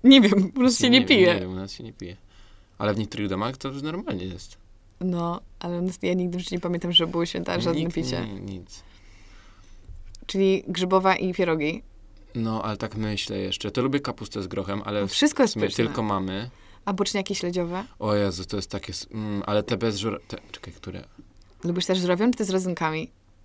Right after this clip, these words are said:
Speaker 1: Żura-, są z żurawiną i z cebulką, albo z rodzynkami i takie bardziej są pomarańczowe.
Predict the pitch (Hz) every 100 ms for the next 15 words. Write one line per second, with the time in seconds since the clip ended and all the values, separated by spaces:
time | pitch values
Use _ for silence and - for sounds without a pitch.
0 | _ 160 180 185 - 196 185 190 190 208
1 | 202 190 - - 185 170 208 214 190 185
2 | 180 180 180 180 180 - 185 185 185 -
3 | 175 175 175 175 170 - 175 170 170 170
4 | 170 - 175 170 170 170 160 160 151 175